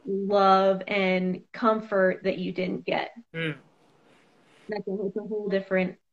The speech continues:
Speaker 1: way of doing it.
Speaker 2: Yeah. Yeah.
Speaker 1: So.
Speaker 2: So you met, you said you've been in reunion with your biological mother and father, or just mother?
Speaker 1: Mm-hmm.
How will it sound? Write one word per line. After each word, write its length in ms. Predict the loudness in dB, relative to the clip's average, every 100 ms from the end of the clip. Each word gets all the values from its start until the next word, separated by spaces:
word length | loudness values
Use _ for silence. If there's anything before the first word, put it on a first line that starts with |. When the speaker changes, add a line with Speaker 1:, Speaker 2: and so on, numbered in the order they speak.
| -12
Speaker 1:
way 520 | -2 0 2 0 -2
of 180 | -4 -8 -14 _ _ _ _ _ -14
doing 340 | -4 -2 0 -2
it. 280 | -6 -10 _ _ _
Speaker 2:
Yeah. 340 | -4 -2 -4 -8 _ _ _ _ _ _ _ _ _ _ _ _ _ _ _ _ _ _ -14
Yeah. 180 | -12 -12
Speaker 1:
So. 340 | -14 -16 -14 -16 _ _ -2
Speaker 2:
So 60 | -2
you 180 | 0
met, 420 | 2 2 2 -8 -12
you 100 | -12
said 260 | -8 -8 -8
you've 140 | 0
been 160 | 0 0
in 100 | -4
reunion 480 | -4 -4 -4 -6
with 180 | -8 -10
your 100 | -4
biological 840 | 2 4 4 2 0 -10 -10 -10 -14 -6
mother 360 | -4 -4 -6
and 320 | -6 -6 -8 -8
father, 460 | -2 -2 -2 -6 -6
or 60 |
just 300 | -8 -12 -12
mother? 340 | -14 -14 -16 -20 _ -6
Speaker 1:
Mm-hmm. 200 | -4 -2